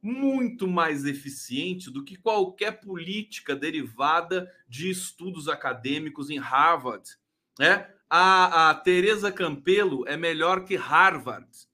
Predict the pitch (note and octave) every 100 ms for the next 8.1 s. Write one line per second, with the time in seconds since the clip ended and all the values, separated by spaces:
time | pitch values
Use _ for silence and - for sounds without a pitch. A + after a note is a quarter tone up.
0 | _ _ _ _ A#2 A#2 F3+ F3 C3 D#3+
1 | G#3 G#3 E3+ E3+ - D#3 F3+ F3+ C3 D3
2 | D#3 F3 F3+ F#3+ C#3+ D#3 F3+ F#3 E3 B2+
3 | A2+ - _ _ _ _ A#2 F#3+ G#3 F#3+
4 | F3+ C#3+ D3+ F#3 G3 E3+ C3+ E3 F3 E3
5 | F#3 F#3 G3 G3 E3+ C#3 - F3+ E3+ E3+
6 | D#3+ D3 D3+ F3 F3 C#3+ C3+ - _ _
7 | _ _ C4 B3 - - _ D3 C4 A#3+
8 | -